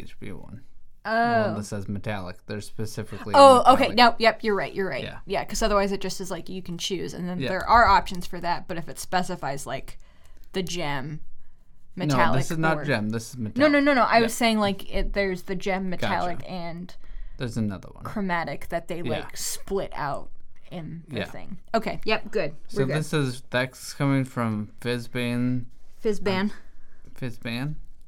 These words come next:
Speaker 1: I've heard it both ways.
Speaker 2: Treasury of Dragons or something like
Speaker 1: Okay.
Speaker 2: that.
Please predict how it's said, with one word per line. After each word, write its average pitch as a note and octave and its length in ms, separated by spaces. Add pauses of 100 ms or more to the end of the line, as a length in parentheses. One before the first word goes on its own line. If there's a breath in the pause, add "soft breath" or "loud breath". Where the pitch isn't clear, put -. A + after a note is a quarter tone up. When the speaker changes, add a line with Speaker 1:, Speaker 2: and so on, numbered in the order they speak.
Speaker 1:
I've A2 140
heard G#2 100
it F2+ 80
both D#2+ 220
ways. G#2 260
Speaker 2:
Treasury G#3+ 520
of F#3 100
Dragons G3+ 420
or G#3 80
something G#3 240
like E3 160
Speaker 1:
Okay. - 120
Speaker 2:
that. A3 200